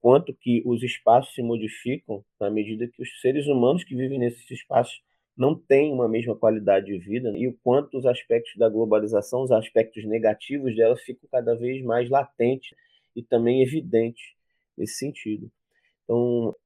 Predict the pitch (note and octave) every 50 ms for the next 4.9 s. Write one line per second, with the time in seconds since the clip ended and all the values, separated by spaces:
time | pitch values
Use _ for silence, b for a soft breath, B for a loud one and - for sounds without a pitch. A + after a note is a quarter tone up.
0 | _ _ _ _ _ _ _ _ - G#2+ A2 C3 C3 - - E3 C#3+ D3+ - D3
1 | C3+ D3+ C#3+ - - C3+ C#3+ D3+ - _ - D#3 D3 C3+ A#2+ - - G#2+ A#2 -
2 | - - C#3+ C3+ A#2+ G#2+ A2+ B2 C#3 D3+ D3+ - - A#2+ A#2+ A#2+ B2 A#2+ A#2+ A#2
3 | A#2 A2+ A2 A2 - - A#2 B2+ C3 C#3 C#3+ - - F3 E3+ E3+ - C#3 C#3+ -
4 | C3+ C3+ C3+ - - D#3 E3 - - - B2+ A2 G#2 G#2 G#2+ A2+ A#2+